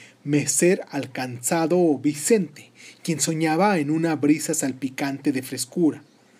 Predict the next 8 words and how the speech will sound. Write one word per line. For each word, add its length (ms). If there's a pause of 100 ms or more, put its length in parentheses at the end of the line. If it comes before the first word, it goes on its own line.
(380)
Dejaba 360
transcurrir 580
su 120
sueño 460 (340)
entre 260
el 80
sonido 400
del 240